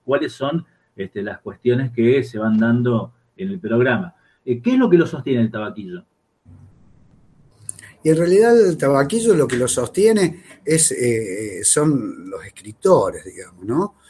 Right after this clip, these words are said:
Speaker 2: Evidentemente que, que todos los hacedores de cultura, ¿no? Es, es lo que lo sostiene, ¿eh? Es un emprendimiento privado que, como te, te reitero, eh, es, eh,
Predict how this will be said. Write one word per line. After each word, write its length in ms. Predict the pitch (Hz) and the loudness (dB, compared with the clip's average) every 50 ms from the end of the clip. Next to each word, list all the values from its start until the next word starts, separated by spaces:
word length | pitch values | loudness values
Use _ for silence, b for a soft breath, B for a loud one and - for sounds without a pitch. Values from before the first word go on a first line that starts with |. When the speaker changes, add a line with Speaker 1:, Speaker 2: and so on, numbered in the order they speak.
| b b b _ | b b b _
Speaker 2:
Evidentemente 800 | - 110 110 113 127 139 139 139 117 123 135 143 156 151 143 120 | -8 -6 -4 -2 -2 -2 -2 -2 -4 0 0 0 0 0 -2 -4
que, 220 | - 117 113 107 101 B B B B B B - - | -4 -6 -8 -8 -8 B B B B B B -20 -12
que 100 | - 117 - - | -12 -12 -2 2
todos 720 | 151 151 151 151 143 135 127 120 117 113 107 101 - - - - - | 6 6 8 8 8 6 4 4 2 0 0 -2 -4 -8 -12 -10 -2
los 180 | 113 117 107 | -2 0 0
hacedores 540 | 127 123 - - 123 131 151 180 175 156 131 | 2 0 2 2 4 6 6 6 6 6 2
de 100 | 135 - | 0 -2
cultura, 580 | - - 120 135 139 139 208 170 120 101 98 95 | -2 -4 -6 -4 -2 0 0 0 0 -2 -4 -6
¿no? 320 | 104 120 156 180 180 b b b b b b b b b | -4 -4 -4 -4 -4 b b b b b b b b b
Es, 200 | 123 123 135 139 - | -2 -2 -2 -2 2
es 160 | 120 143 143 | 0 2 4
lo 120 | 160 147 | 4 2
que 80 | 120 123 | 2 2
lo 80 | 117 113 | 0 0
sostiene, 840 | - - 104 - - 175 170 160 135 110 110 107 110 120 135 151 160 | 0 -2 -2 -2 2 4 4 6 4 4 2 -2 -2 0 0 0 0
¿eh? 80 | 160 156 | 0 2
Es 220 | 135 151 156 - 147 | 0 0 2 2 2
un 420 | 139 127 120 107 98 95 98 - _ _ _ _ _ _ _ _ _ - | 2 2 0 -2 -4 -10 -14 -20 _ _ _ _ _ _ _ _ _ -6
emprendimiento 840 | - 120 117 123 123 117 110 113 117 127 143 151 156 151 139 117 | -6 -6 -2 -2 -2 -2 -2 -4 -2 0 0 0 2 0 -2 -4
privado 640 | - 113 113 113 127 143 156 165 180 190 190 180 | -4 -6 -4 -2 0 2 4 4 4 4 4 2
que, 340 | - - 127 123 110 107 104 98 - _ _ _ _ _ _ | 0 -2 -2 -2 -2 -4 -8 -12 -16 _ _ _ _ _ _
como 220 | - 117 117 113 | -6 -4 -4 -4
te, 180 | - 113 - - | -4 -6 -8 -6
te 160 | - 120 117 | -4 -2 0
reitero, 640 | 110 117 117 113 113 143 156 170 180 185 180 185 b b b b b b - | 0 0 0 0 2 2 4 6 4 4 2 0 b b b b b b -4
eh, 720 | 117 117 113 110 110 107 101 101 98 101 98 95 95 92 - _ _ _ _ _ _ _ _ _ _ _ _ | -2 0 0 0 0 -2 -2 -4 -4 -6 -6 -8 -12 -14 -18 _ _ _ _ _ _ _ _ _ _ _ _
es, 400 | 107 113 117 113 110 - - _ _ | 0 2 2 2 0 -2 -6 _ _
eh, 400 | 120 110 107 101 101 98 98 | -2 -2 0 -2 -4 -8 -12